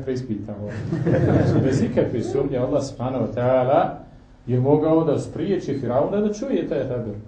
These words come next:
Mogli to proći bez toga, jel tako? Jer mogao Allah subhanahu wa ta'ala je mogao da Fira-, da Musa, alejhi selam, stasa, da tako i primi objavu, a da Firaun za njega ne zna. Tako da ga sačuva, da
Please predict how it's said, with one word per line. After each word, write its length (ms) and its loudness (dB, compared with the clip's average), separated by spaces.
Mogli 300 -4
to 80 -6
proći 300 -2
bez 160 -4
toga, 160 -4
jel 140 -6
tako? 260 -2
Jer 160 4
mogao 280 6
Allah 180 6
subhanahu 360 2
wa 20 -8
ta'ala 260 2
je 60 0
mogao 320 2
da 120 4
Fira-, 400 -2
da 120 4
Musa, 440 2
alejhi 280 4
selam, 520 -2
stasa, 840 6
da 120 -4
tako 320 2
i 140 0
primi 440 0
objavu, 400 0
a 100 2
da 120 2
Firaun 480 2
za 220 -2
njega 160 -8
ne 160 0
zna. 240 -2
Tako 220 -6
da 80 -2
ga 100 -4
sačuva, 580 -4
da 100 -4